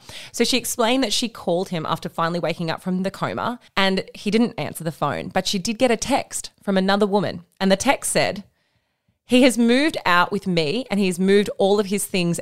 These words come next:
out of your house and now we are together. So please do not contact him again." And he never,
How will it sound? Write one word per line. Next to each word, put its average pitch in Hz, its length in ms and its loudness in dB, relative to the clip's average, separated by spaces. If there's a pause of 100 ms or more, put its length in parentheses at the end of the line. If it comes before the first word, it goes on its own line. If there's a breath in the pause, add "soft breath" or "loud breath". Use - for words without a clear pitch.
out 175 180 4
of 170 80 -4
your 170 160 -2
house 156 460 -2
and 175 180 -2
now 170 240 2
we 175 140 0
are 170 40 -2
together. 156 520 -4 (160 soft breath)
So 208 160 4
please 202 300 0
do 202 120 -2
not 180 140 -2
contact - 460 -6
him 175 120 -6
again." 139 400 -6 (300 loud breath)
And 196 160 0
he 226 260 2
never, 196 560 4